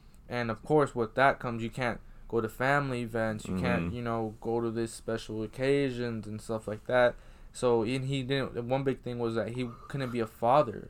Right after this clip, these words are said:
Speaker 1: for his daughter. Since a lot of people don't know that he has, you know, um, a daughter and everything. But, like,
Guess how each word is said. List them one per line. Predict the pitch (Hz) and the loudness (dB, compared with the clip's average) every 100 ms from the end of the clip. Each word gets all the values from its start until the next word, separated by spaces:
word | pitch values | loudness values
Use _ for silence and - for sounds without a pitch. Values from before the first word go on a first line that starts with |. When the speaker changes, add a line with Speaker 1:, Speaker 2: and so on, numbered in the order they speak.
| - | -16
Speaker 1:
for | - 110 113 | -10 -6 -4
his | 120 107 | -4 -4
daughter. | 107 123 104 | 0 2 0
Since | - 95 | -4 -8
a | 110 | -2
lot | 117 117 | 2 2
of | |
people | 120 113 | 0 -2
don't | 110 | -2
know | 110 110 | -2 -2
that | 110 117 | -2 -2
he | 113 | -4
has, | 110 104 - - - - 104 | -4 -6 -10 -20 -20 -18 -10
you | |
know, | 113 101 90 | -6 -6 -6
um, | 98 101 92 | -8 -8 -10
a | 104 | -4
daughter | 107 120 127 | 2 4 4
and | 110 | 0
everything. | 107 104 110 107 | -6 -8 -8 -2
But, | 110 104 - - - - - - | -2 -2 -6 -20 -20 -20 -14 -2
like, | 113 107 - | -2 -2 -8